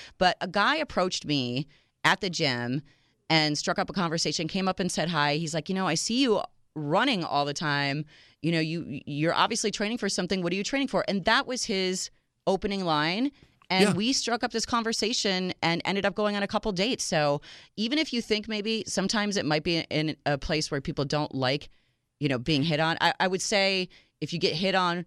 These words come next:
Speaker 1: you know, by your gynecologist during an appointment, that's probably inappropriate. <laughs> But,
Speaker 2: Yes.
Speaker 1: but,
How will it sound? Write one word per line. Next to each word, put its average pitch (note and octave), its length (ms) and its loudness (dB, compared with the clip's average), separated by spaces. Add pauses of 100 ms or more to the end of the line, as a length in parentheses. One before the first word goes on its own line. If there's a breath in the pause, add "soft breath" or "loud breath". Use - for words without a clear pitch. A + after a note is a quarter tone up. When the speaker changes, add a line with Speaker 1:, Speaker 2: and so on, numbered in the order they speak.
(180)
Speaker 1:
you D3+ 80 -2
know, D#3 80 2
by E3 120 4
your C#3+ 140 2
gynecologist E3+ 800 0
during D#3+ 220 -2
an D3 60 0
appointment, A#3+ 460 -2
that's C#3+ 180 0
probably C#3+ 300 -2
inappropriate. C3+ 720 0
<laughs> - 80 -6
But, - 100 4 (160)
Speaker 2:
Yes. B2+ 260 4
Speaker 1:
but, G#3 220 4